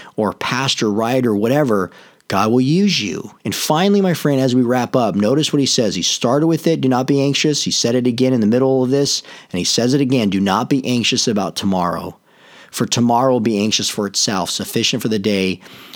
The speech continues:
in its own trouble." Let me, let me explain what that means. There are so many things that you and I do not have control over.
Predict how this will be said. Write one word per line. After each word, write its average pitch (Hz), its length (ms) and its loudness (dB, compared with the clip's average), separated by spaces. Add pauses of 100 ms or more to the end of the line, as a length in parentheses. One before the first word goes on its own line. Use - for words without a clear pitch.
in 104 100 0
its 98 160 0
own 104 160 2
trouble." 98 340 0
Let 117 120 2
me, 131 80 2
let - 240 -6
me 135 60 2
explain 127 440 0
what 92 120 0
that 92 140 -2
means. 87 540 -2 (360)
There 127 100 2
are 120 40 2
so 160 220 2
many 185 160 4
things 101 500 0
that 95 140 -2
you 113 180 2
and 113 100 2
I 101 140 2
do 92 120 0
not 92 180 0
have 82 200 -6
control 85 440 -4
over. 80 340 -8